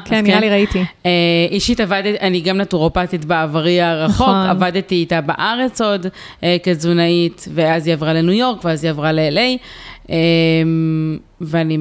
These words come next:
Speaker 2: סופר ממליצה, תגידו לה שהגעתם דרך חן
Speaker 1: <laughs>
Speaker 2: קאופמן. אה, אז ממש אחת הסיבות שאני נרשמתי, היא עושה תוכניות גם,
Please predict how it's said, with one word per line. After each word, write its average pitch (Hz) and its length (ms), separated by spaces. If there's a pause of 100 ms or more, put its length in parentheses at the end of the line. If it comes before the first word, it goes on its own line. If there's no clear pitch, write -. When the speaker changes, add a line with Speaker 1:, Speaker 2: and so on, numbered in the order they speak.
(140)
Speaker 2:
סופר - 460
ממליצה, 262 420 (220)
תגידו 175 360
לה 160 120
שהגעתם 160 500
דרך 156 240
חן 175 200
Speaker 1:
<laughs> - 20
Speaker 2:
קאופמן. 185 400 (800)
אה, 185 60 (960)
אז 180 160
ממש 220 400
אחת 196 320
הסיבות 196 380
שאני 185 320
נרשמתי, 196 800 (800)
היא 196 140
עושה 180 160
תוכניות 196 520 (460)
גם, 175 260